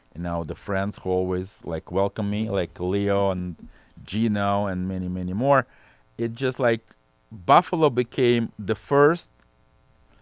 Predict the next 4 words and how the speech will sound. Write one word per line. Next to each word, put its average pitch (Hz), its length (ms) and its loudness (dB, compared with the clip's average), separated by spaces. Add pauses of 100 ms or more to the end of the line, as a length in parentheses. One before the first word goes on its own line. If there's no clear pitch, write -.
(120)
U 120 400 4
S 98 500 0 (640)
shot 113 480 4
episode 101 720 2